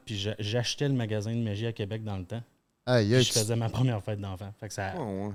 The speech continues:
Speaker 1: un changement de vie, là, complètement, euh,
Speaker 2: T'es allé le tout pour le tout.
Speaker 1: Ouais, puis, euh, j'ai dit, si ça marche pas, ben, j'aurai toujours, euh,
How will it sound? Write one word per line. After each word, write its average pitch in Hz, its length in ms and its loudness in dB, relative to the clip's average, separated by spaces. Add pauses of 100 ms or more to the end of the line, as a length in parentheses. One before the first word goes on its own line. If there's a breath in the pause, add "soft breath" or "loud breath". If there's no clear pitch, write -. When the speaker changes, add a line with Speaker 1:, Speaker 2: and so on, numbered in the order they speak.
Speaker 1:
un 104 120 0
changement 120 420 2
de 117 40 0
vie, 127 180 -2
là, 131 120 2
complètement, 127 560 2 (180)
euh, 104 320 0
Speaker 2:
T'es 127 180 2
allé 143 200 12
le 143 160 12
tout 156 140 8
pour 131 140 6
le 120 140 10
tout. 120 200 0
Speaker 1:
Ouais, 139 220 4 (120)
puis, 120 200 4
euh, 113 160 6
j'ai 110 120 4
dit, 117 160 0
si - 100 -4
ça 120 140 2
marche 113 240 0
pas, 127 160 -2
ben, 113 120 2
j'aurai 104 240 0
toujours, 107 520 0
euh, 101 260 0